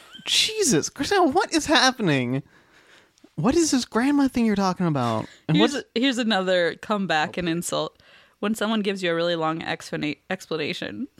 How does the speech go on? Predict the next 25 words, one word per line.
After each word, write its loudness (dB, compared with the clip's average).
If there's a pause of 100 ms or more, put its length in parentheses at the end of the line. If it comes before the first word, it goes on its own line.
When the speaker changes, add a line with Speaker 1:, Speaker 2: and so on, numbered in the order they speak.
(120)
Speaker 2:
<laughs> -20
Me. -2 (340)
<laughs> -12
"So -2
your 2
point -2
is?" -4
<laughs> -8 (2750)
Speaker 1:
What? -6 (1120)
Speaker 2:
A 4
Speaker 1:
What 0
does 2
that 8
have 6
to 8
do 8
Speaker 2:
snail. 8
Speaker 1:
with 2
grandmas? 4
Speaker 2:
<laughs> 4
A 6
snail -2
can -8
think -8
of 0